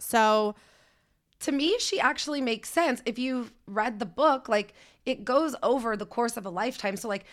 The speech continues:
Speaker 2: she might not have a huge role in it, but I remember originally that people were talking about, like, Catherine Zeta-Jones and blah, blah, and I was like, "Catherine Zeta-Jones is, like, still too young for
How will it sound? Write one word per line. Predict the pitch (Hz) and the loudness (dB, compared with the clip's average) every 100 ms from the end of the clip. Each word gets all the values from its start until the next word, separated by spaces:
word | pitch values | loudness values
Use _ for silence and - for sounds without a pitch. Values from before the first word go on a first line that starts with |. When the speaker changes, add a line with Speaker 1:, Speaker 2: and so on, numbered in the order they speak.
| - | -12
Speaker 2:
she | - 285 | -4 2
might | 330 | 2
not | - 220 | 2 0
have | 202 196 | 0 -2
a | |
huge | 175 - 196 196 247 | -4 -10 -10 -6 -6
role | 233 285 302 | -4 -4 -4
in | 302 311 | -2 -2
it, | 339 403 415 - - - | 0 -2 -8 -20 -20 -4
but | 269 | 0
I | 277 | 2
remember | 294 247 233 302 392 - | 2 0 0 -2 -2 -2
originally | 247 214 214 240 254 | -2 -2 -2 -2 -2
that | 247 240 | -2 -4
people | 220 214 | -8 -6
were | 226 | -4
talking | 214 - 196 208 | -4 -6 -6 -8
about, | 214 | -8
like, | 190 185 | -8 -10
Catherine | - 185 185 208 | -4 -4 -4 -8
Zeta-Jones | 190 196 180 151 - 262 294 277 277 233 | -6 -6 -8 -8 -4 -2 0 -2 -2 -4
and | 208 | -4
blah, | 208 | -4
blah, | - | -2
and | 233 | -2
I | 247 | -2
was | 254 | -4
like, | 254 - - - _ | -6 -8 -20 -20 _
"Catherine | - 311 339 494 427 | -6 -4 -2 -4 -2
Zeta-Jones | 392 381 214 226 277 | -2 -4 -2 0 0
is, | 311 | -2
like, | 294 294 | -6 -8
still | - - 240 262 | -12 -6 -4 -4
too | 254 277 269 | -6 -4 -4
young | 220 185 214 226 185 180 | -2 0 0 0 -2 -6
for | - 214 208 196 175 | -2 0 2 0 -4